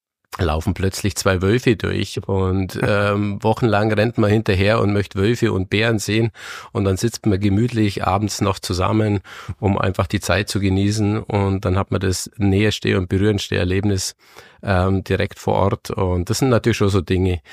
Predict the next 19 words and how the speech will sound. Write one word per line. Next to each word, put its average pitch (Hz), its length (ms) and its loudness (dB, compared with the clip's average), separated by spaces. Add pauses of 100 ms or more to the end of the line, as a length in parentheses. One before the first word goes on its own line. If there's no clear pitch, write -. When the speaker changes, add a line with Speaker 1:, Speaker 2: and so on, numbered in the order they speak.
(220)
Speaker 1:
Oder 98 220 0
auch, 92 200 -2
wenn 92 100 2
man 95 260 2
dem 92 160 0
Berggorilla 95 560 0
in 90 100 2
die 92 140 -2
Augen 92 260 0
schaut 95 280 -2
in 95 100 0
Uganda 92 580 -2 (300)
Speaker 2:
Ja. 107 140 -4
Speaker 1:
und 104 140 -2
lauter 98 300 2
solche 92 320 0
Dinge. 87 260 -2
Das, 90 440 -6
ähm, 104 600 0